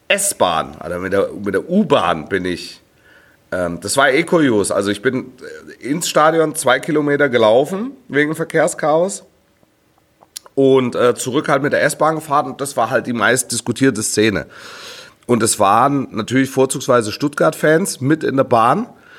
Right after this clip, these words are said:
ähm, mit denen, äh, ich da ein bisschen diskutiert habe. Und die, die waren auch so, dass sie gesagt haben, „Na ja, okay, also dann gibt er ihn halt nicht. Irgendwann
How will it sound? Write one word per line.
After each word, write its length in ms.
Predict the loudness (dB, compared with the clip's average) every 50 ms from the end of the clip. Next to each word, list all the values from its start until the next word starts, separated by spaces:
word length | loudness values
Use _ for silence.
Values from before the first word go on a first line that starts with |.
| -20 -20 -20 -20 _ _ _
ähm, 520 | 2 4 4 4 4 2 0 -4 -4 -8 -10 -16 _
mit 240 | -6 -6 -6 -4 -2
denen, 640 | -2 -2 -2 -2 -4 -6 -6 -8 -10 -12 -14 -18 _ _ _ _ _ _ -8 -4
äh, 380 | -2 0 2 4 2 2 2
ich 140 | -2 -4 0
da 120 | 2 2
ein 120 | 2 2 0
bisschen 260 | -4 -2 -2 -2 0
diskutiert 460 | 0 -4 -4 -6 -6 0 2 2 4
habe. 420 | 4 4 4 4 4 2 2 0 0
Und 200 | -2 -4 -4 -4 -8 _ _ -12
die, 60 | -12 -10 -10 -12 -12 -12 -10 -8
die 140 | -6 0
waren 240 | 2 2 2 2 2
auch 260 | 2 4 4 4 4
so, 320 | 2 2 2 4 4 4 4
dass 200 | 4 2 0 0
sie 100 | -2 -4
gesagt 340 | -4 -2 -2 -2 -2 -2 -4
haben, 200 | -4 -4 -2 -2
„Na 100 | -2 0
ja, 200 | 0 0 0 -2
okay, 380 | -4 -6 -4 -4 -4 -4 -6 -4
also 220 | -4 -2 -2 -2 -2
dann 160 | -2 -4 -2
gibt 200 | -4 -6 -4 0 0
er 60 | 0
ihn 120 | 0 0 -2
halt 160 | -4 -4 -4
nicht. 260 | -4 -10 -12 -12 -14 _ _ _
Irgendwann 580 | 0 0 2 2 2 2 2 2 0 -2 -4